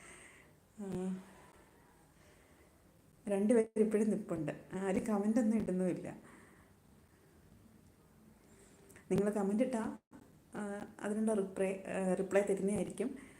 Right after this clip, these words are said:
ആ, അപ്പോൾ, ആ, നമ്മുടെ ഒരു പത്ത് മിനിറ്റോളം ആവാൻ പോകുന്നു ലൈവ് തുടങ്ങിയിട്ട്. അപ്പോൾ ഇനി നിർത്തട്ടെ അപ്പോഴേ.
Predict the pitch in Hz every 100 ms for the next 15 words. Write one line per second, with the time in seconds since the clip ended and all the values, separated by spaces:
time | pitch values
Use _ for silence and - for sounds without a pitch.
0 | - - - - 185 175 175 175 214 214
1 | - - - - - 202 190 190 185 185
2 | 185 185 180 196 208 190 185 208 214 208
3 | 202 202 190 170 185 185 170 185 190 -
4 | - - - - - 170 165 175 175 151
5 | 156 165 170 226 - - - - - -
6 | - - 175 196 190 202 208 - 185 180
7 | 151 151 151